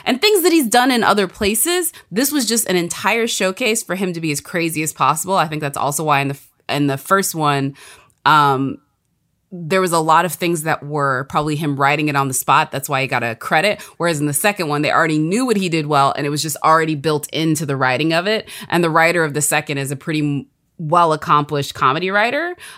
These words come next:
Um, and so I personally felt that the second one was just, it just leaned into what it did well, which is just comedic,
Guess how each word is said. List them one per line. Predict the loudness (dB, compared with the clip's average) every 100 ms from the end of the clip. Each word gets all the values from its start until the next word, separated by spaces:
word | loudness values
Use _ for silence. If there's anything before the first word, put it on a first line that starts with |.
| 0
Um, | 4 6 4 2 -2 -4 -2
and | 0 0 0
so | 0 0 2
I | 4 4 2
personally | 0 0 0 -2
felt | 2 0 0
that | -6
the | -4
second | -4 -4 -4
one | -4 -4
was | -6 -6
just, | -6 -6 -8 -14 -20 -20 _ _ _
it | 0 2
just | 2 2
leaned | 4 4 4 4
into | 2 2
what | 2 2
it | 2
did | 2
well, | 4 4
which | 0 -4
is | -6 -6
just | -8 -8 -4
comedic, | 0 2 2 -2